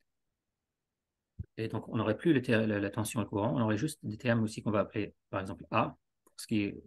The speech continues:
l'onde entrante, et B, euh, pour le, l'onde sortante. Et dans ce cas, et,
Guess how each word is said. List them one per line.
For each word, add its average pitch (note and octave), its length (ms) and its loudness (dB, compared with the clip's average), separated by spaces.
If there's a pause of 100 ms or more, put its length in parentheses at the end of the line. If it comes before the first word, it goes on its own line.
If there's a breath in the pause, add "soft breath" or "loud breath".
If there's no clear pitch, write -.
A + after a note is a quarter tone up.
(160)
l'onde G#2+ 340 -2
entrante, C3+ 520 -2 (600)
et G#2+ 100 2
B, C3 360 4 (640)
euh, A2 200 -4
pour G#2 160 0
le, G#2 200 0
l'onde A#2 380 -2
sortante. - 540 -6 (4000)
Et A2+ 80 -4
dans G2+ 140 -2
ce - 80 -4
cas, B2 140 -2
et, G#2 300 4